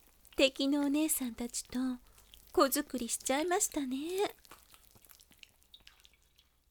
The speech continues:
ああ、こんなこと、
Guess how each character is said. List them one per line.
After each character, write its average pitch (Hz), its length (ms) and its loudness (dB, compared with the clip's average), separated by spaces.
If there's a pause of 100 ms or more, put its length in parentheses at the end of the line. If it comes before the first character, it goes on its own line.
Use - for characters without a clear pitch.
あ 277 80 -2
あ、 277 800 0 (1040)
こ 285 200 8
ん 294 180 0
な 311 120 0
こ 320 160 -2
と、 - 240 0